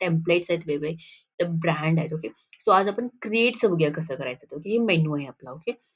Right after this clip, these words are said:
so फर्स्ट येऊया आपण क्रिएटवरती. ओके, so क्रिएटमध्ये गेल्यानंतर तुम्हाला इथं भरपूर असं, अ, क्रिएट न्यू जसं म्हणजे, अ, काय म्हणू शकतो आपण, साईज वगैरे तुम्हाला मिळतात इथं. ओके, so इथं बघा क्रिएट न्यू आहे. लोगो डिझाइन करायचं असेल तर हे यूज करू शकता मी.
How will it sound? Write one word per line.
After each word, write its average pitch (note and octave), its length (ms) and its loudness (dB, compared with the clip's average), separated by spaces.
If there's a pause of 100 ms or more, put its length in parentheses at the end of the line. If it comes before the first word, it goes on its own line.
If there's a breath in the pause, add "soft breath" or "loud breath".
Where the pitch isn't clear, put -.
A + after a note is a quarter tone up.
(260)
so G#3+ 60 -2
फर्स्ट A#3+ 360 4
येऊया F3+ 140 4
आपण A#3+ 180 -4
क्रिएटवरती. D3+ 640 2 (320)
ओके, F#3 220 -4 (520 soft breath)
so D4 60 0 (100)
क्रिएटमध्ये C4 560 2
गेल्यानंतर G3+ 380 2
तुम्हाला A3 280 0
इथं G#3+ 100 -6
भरपूर F3+ 500 2
असं, A3+ 260 0 (1000)
अ, F#3 40 -10 (120)
क्रिएट G#3 320 2 (100)
न्यू F#3 300 2
जसं F3+ 200 -2
म्हणजे, G#3 280 -4
अ, - 100 -8 (360)
काय F3 120 -2
म्हणू F3 240 -2
शकतो E3 220 -8
आपण, D#3+ 180 -8
साईज F3 360 2
वगैरे F3 200 2
तुम्हाला F3+ 280 -4
मिळतात E3+ 300 -2
इथं. C#3+ 180 -4
ओके, D3+ 180 -2 (500 loud breath)
so A3 60 2
इथं G#3 220 0
बघा G#3+ 100 -2 (140)
क्रिएट G#3+ 320 2
न्यू G3+ 220 0
आहे. E3 220 0
लोगो F3 340 4
डिझाइन G3+ 320 0
करायचं G3 260 0
असेल G#3 180 -6
तर G#3+ 60 -4
हे F#3+ 120 2
यूज E3+ 260 0
करू D3+ 140 -4
शकता D#3 280 -8
मी. - 120 -14